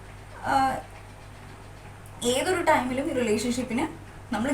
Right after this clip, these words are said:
ഗീവ് ചെയ്യാനായിട്ട് റെഡി ആയിട്ടുണ്ടാവണം. ഇനിയിപ്പോൾ ആ ഒരു വ്യക്തി എനിക്ക് തരാൻ റെഡി അല്ലെങ്കിലും ഇനി ഞാൻ അങ്ങോട്ടേക്ക് കൊടുക്കാൻ റെഡി ആവണം എന്നുള്ളൊരു റിയലൈസേഷനിൽ നിൽക്കണം. കാരണം ഇത്രയും നാൾ ആ ഒരു വ്യക്തിയാണ് എനിക്ക് തന്നിട്ടുള്ളത്, ഇനി ഞാൻ ആ ഒരു വ്യക്തിക്ക്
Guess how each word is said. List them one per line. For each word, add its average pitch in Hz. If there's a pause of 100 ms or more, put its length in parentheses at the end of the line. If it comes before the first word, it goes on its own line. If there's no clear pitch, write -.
ഗീവ് 240
ചെയ്യാനായിട്ട് 254 (100)
റെഡി 202 (100)
ആയിട്ടുണ്ടാവണം. 151 (520)
ഇനിയിപ്പോൾ 262
ആ 330 (140)
ഒരു 403
വ്യക്തി 320
എനിക്ക് 277
തരാൻ 262 (100)
റെഡി 220
അല്ലെങ്കിലും 214
ഇനി 240
ഞാൻ 220
അങ്ങോട്ടേക്ക് 233
കൊടുക്കാൻ 208 (120)
റെഡി 170
ആവണം 151 (380)
എന്നുള്ളൊരു 311
റിയലൈസേഷനിൽ 247
നിൽക്കണം. 196
കാരണം 254
ഇത്രയും 294
നാൾ 349
ആ 311
ഒരു 359
വ്യക്തിയാണ് 320
എനിക്ക് 254
തന്നിട്ടുള്ളത്, 202 (120)
ഇനി 233 (100)
ഞാൻ 254
ആ - (100)
ഒരു 339
വ്യക്തിക്ക് 240